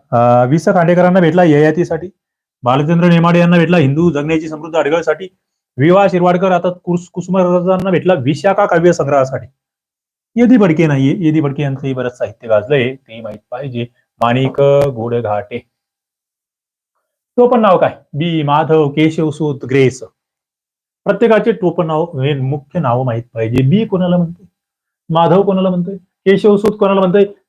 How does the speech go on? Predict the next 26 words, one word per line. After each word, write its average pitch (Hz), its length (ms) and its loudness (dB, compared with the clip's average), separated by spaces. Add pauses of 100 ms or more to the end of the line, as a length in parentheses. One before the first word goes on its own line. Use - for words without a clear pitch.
कवी 214 220 4
ग्रेस 220 400 2
कोणाला 202 300 -2
म्हणतोय? 147 220 -6 (1080)
माणिक 151 520 0
गोडघाटे, 135 800 -2
कवी 117 300 -6
ग्रेस. 104 340 -6
टोपण 208 500 -2
नावांवर 196 300 2
तुम्हाला 185 420 0 (140)
मागच्या, 139 340 -6 (520)
अ, 113 100 -2
काही 123 180 2
दिवसामध्ये 131 380 0
सुद्धा 135 180 0
आपण 123 160 -2
प्रश्न 123 280 -10
बघतोय. 131 380 -2 (420)
क्रियापदाचा 143 500 2
प्रकार, 131 320 -2 (1200)
असलेलं 143 260 0
वाक्य, 120 340 0 (420)
प्रयोजक 151 560 2
क्रियापद. 123 380 -2
बघा, 123 280 -4